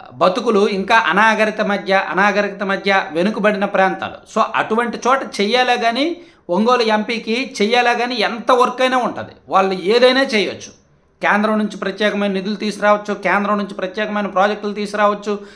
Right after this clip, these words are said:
ఆ నిమ్జ్ ఎప్పుడో రెండు వేల పదకొండులో ఆ, ఇదే, ఇదే మాగుంట శ్రీనివాసులు రెడ్డి గారు కాంగ్రెస్ పార్టీలో ఎంపీగా ఉన్నప్పుడు రెండు వేల పదకొండులో నిమ్స్ ప్రకటించారు కనిగిరి పామూరులో. ఇప్పటికే అది అవ్వాల, దానికి ఇప్పటికీ కొబ్బరికాయ కొట్టల.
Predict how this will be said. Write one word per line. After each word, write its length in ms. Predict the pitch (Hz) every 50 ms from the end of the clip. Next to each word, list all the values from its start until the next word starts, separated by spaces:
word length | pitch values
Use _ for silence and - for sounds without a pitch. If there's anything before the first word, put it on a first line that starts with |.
| - - - _ -
ఆ 60 | 139
నిమ్జ్ 340 | 151 165 196 233 247 240 220
ఎప్పుడో 420 | 196 175 185 185 220 214 226 233
రెండు 240 | 226 202 196 202 214
వేల 160 | 226 220 214
పదకొండులో 640 | 202 - 220 202 208 214 233 220 214 196 160 127 107 - - - _ _ _ _ _ -
ఆ, 440 | 131 135 131 135 131 127 120 113 113 113 -
ఇదే, 360 | 160 175 196 240 240 208 - -
ఇదే 200 | 175 185 214 233
మాగుంట 340 | 220 208 214 214 220 226 214
శ్రీనివాసులు 460 | 202 214 214 214 220 208 214 - 202
రెడ్డి 180 | 196 202 180 185
గారు 400 | 196 190 185 220 254 254 254 - - - -
కాంగ్రెస్ 420 | - 208 226 233 240 233 - - -
పార్టీలో 580 | 226 220 - - 214 208 208 208 202 - - -
ఎంపీగా 440 | 170 180 202 202 226 220 208 214 202
ఉన్నప్పుడు 420 | 202 202 202 202 196 208 220 254
రెండు 220 | 226 208 202 214
వేల 160 | 220 220 214 190
పదకొండులో 540 | - 180 196 233 233 233 226 220 220 233
నిమ్స్ 380 | 220 202 214 226 247 220 233 196
ప్రకటించారు 640 | - 226 214 190 185 196 185 180 151 135 - 107 - - - _ _ _ _ _ _ _ _ -
కనిగిరి 320 | 208 240 240 240 208 180
పామూరులో. 580 | - - 190 208 208 214 214 - 147 131 113 - 180
ఇప్పటికే 360 | 214 185 185 220 220 254 247
అది 140 | 247 220 214
అవ్వాల, 320 | 208 202 208 185 147 - -
దానికి 260 | - 190 202 196 196
ఇప్పటికీ 260 | 196 - 233 202 277
కొబ్బరికాయ 460 | - - 220 208 185 214 214 208 208 190
కొట్టల. 280 | 170 156 147 - -